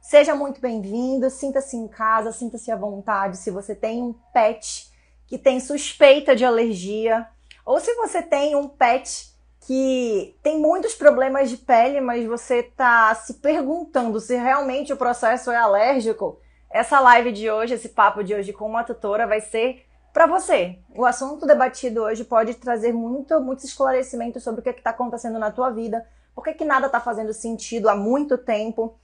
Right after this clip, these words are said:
é, por que que não responde a medicações. Então, de repente, até se tem uma associação com um processo de ansiedade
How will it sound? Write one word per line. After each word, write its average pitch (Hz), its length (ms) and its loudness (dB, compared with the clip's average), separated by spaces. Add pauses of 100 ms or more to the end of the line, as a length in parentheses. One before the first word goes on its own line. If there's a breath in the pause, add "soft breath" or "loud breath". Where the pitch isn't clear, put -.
(300 soft breath)
é, 202 300 6
por 220 160 -4
que 269 100 -2
que 277 100 0
não 269 120 0
responde 254 480 -2
a 240 40 -2
medicações. 233 1080 -4 (360)
Então, 247 640 -2
de 190 120 -4
repente, 247 480 -2
até 233 240 2
se 247 140 -4
tem 247 140 0
uma 254 100 6
associação 247 840 0
com 240 220 -8
um 226 40 -10
processo 202 440 -2
de 185 80 -6
ansiedade 196 840 0